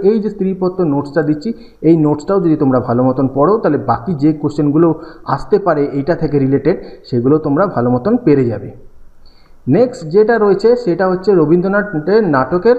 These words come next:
সংক্ষিপ্ত পরিচয় দাও। এবার সেখানে রূপক, সাংকেতিক হোক, যেটাই আসুক, এই নোটসটা যদি তোমরা পড়ে যাও তাহলে রবীন্দ্রনাথ থেকে আসা কোশ্চেনের সমস্ত answer তোমরা দিতে পারবে। আশা করি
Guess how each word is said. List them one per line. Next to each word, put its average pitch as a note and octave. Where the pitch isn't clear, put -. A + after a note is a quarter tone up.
সংক্ষিপ্ত -
পরিচয় D3
দাও। G#2
এবার F3+
সেখানে F#3
রূপক, C#3+
সাংকেতিক E3
হোক, E3+
যেটাই F#3+
আসুক, A#3+
এই C#4
নোটসটা B3
যদি F3+
তোমরা D#3
পড়ে C#3
যাও F3
তাহলে C#3+
রবীন্দ্রনাথ F3
থেকে D#3+
আসা C#3+
কোশ্চেনের D3
সমস্ত A#2+
answer E3
তোমরা B2
দিতে A#2
পারবে। -
আশা A#3+
করি B3